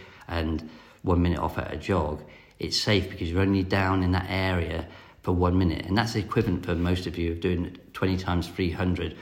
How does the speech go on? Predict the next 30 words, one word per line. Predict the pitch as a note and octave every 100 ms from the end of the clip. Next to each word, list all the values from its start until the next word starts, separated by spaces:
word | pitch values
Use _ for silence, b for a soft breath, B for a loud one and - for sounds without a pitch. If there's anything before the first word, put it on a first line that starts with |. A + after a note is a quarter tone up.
| B
on | F2+
the | F2
track | E2+ F#2 E2+ -
with | E2+
a | E2+
one | E2 E2+
hundred | F2 E2+
jog | F2+ E2
recovery. | E2+ E2+ F2 F2 E2 D#2 - B B B
So | -
you |
can | F#2+
see | F#2+ A2+ E2+
it's | -
safe. | - G2+ F#2 F2
You're | F#2+
not | F#2+
running | F2+ F#2
at | F2+
five | F2+ F2
K | - F2+
pace | F2+ E2+
for | F2
too | F2 E2+
long, | E2 F#2 F#2 F2+ B B
but | -
you're | F2+ E2+
touching | - - - F2+
that | G2 G2 -
pace, | F2 F2+